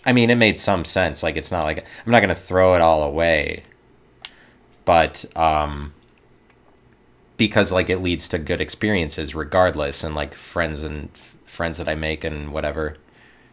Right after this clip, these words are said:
in the Christian church are all, those are all good, and it's like, um, wherever you, wherever you make friends. Um,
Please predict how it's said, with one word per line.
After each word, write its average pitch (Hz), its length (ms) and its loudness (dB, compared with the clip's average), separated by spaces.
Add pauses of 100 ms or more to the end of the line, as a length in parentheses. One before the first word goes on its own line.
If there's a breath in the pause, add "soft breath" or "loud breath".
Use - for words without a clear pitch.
(280 soft breath)
in 87 100 -2
the 82 80 -2
Christian 85 280 -8
church 85 320 -4
are 80 80 0
all, 73 400 -2 (760 soft breath)
those 87 220 -4
are 82 100 0
all 76 160 0
good, 78 400 -4
and 73 220 -10
it's - 320 -14
like, 76 360 -6
um, 71 460 -8 (1500 soft breath)
wherever 78 320 -4
you, 76 200 -6
wherever 80 340 -8
you 80 60 -6
make 76 180 -8
friends. 78 800 -8 (720 loud breath)
Um, 95 500 6